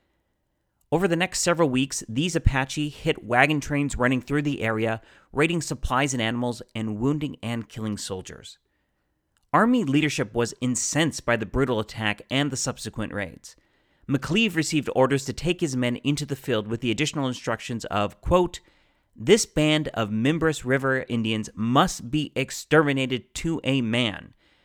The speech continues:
Scour every foot of ground and beat up all their haunts," end quote. It was likely this attack had nothing to do with Cochise or those with him, though it is possible he joined the group at Cook's Peak to help prosecute the fight.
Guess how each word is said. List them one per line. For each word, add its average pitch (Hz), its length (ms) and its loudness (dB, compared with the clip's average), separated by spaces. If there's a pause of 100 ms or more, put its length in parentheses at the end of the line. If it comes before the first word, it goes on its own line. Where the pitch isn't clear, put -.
(140)
Scour 151 580 2
every 180 280 2
foot 170 240 0
of 147 120 -2
ground 113 460 0
and 104 320 -4
beat 143 320 -4
up 123 340 0
all 117 220 4
their 110 220 0
haunts," - 600 -12 (680)
end 113 180 0
quote. - 380 -10 (1900)
It 214 140 2
was 196 180 4
likely 240 440 2
this 180 200 0
attack 127 360 0
had 123 180 -2
nothing 156 320 4
to 120 80 4
do 120 100 2
with 113 140 0
Cochise 131 520 -4
or 117 80 -2
those 107 280 -2
with 175 180 0
him, 90 220 -6 (480)
though 180 160 6
it 180 80 4
is 214 120 4
possible 127 500 2
he 131 200 -4
joined 131 380 2
the 127 60 0
group 117 220 0 (120)
at 147 240 4
Cook's - 280 -6
Peak 117 340 -6
to 110 80 -2
help 120 260 -4
prosecute 110 580 -4
the 110 80 -8
fight. - 460 -4